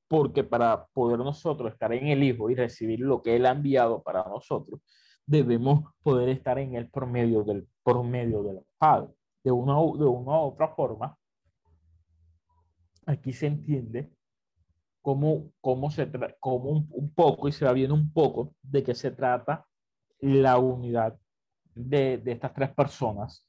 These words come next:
de estas tres, de, sí, de estas tres personas, con respecto a lo que es un solo Dios verdadero. Lo cual también hablamos, no con palabras enseñadas por sabiduría. Aquí vuelve él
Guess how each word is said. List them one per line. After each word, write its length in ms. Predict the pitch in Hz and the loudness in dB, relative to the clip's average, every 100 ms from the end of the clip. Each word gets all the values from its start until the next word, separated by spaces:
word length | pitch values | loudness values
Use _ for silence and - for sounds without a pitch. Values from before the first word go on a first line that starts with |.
| _ | _
de 140 | 123 | -4
estas 320 | 117 - - | -4 -6 -8
tres, 320 | - 120 120 143 | -2 0 0 0
de, 240 | 120 117 | 0 0
sí, 120 | 143 | -2
de 100 | 160 | -2
estas 200 | 110 127 | -4 -6
tres 140 | 127 131 | -6 -4
personas, 540 | 143 - 107 - 147 _ _ _ _ _ _ _ _ _ | -4 -6 -8 -8 -16 _ _ _ _ _ _ _ _ _
con 200 | - 135 | 2 4
respecto 840 | 135 127 - 113 - - 123 117 - _ | 4 2 0 -2 0 2 2 2 -6 _
a 340 | - 120 120 117 | 2 6 6 6
lo 160 | 117 | 0
que 260 | 117 120 131 | -2 -4 -4
es 200 | 123 - | -4 -2
un 200 | 147 143 | 0 0
solo 360 | - 127 123 | 0 2 2
Dios 240 | 120 113 107 | 2 0 -2
verdadero. 540 | 127 117 110 113 127 - _ _ _ _ _ _ _ _ | -4 -2 0 0 0 -4 _ _ _ _ _ _ _ _
Lo 160 | 143 131 | -2 0
cual 180 | 135 123 | 0 0
también 320 | 139 139 156 | -2 0 0
hablamos, 440 | 180 175 180 185 | 2 2 0 0
no 180 | 160 147 | -2 -2
con 180 | 160 160 | -2 -2
palabras 380 | 156 147 160 165 | 0 2 0 -2
enseñadas 480 | 165 143 123 139 | -8 -8 -6 -4
por 240 | - 135 120 | 0 -2 -2
sabiduría. 540 | 135 113 107 120 113 | -4 -2 -2 0 0
Aquí 240 | 110 - 117 | 0 -2 -2
vuelve 520 | 135 135 123 151 139 | 2 2 4 4 4
él 180 | 151 | 2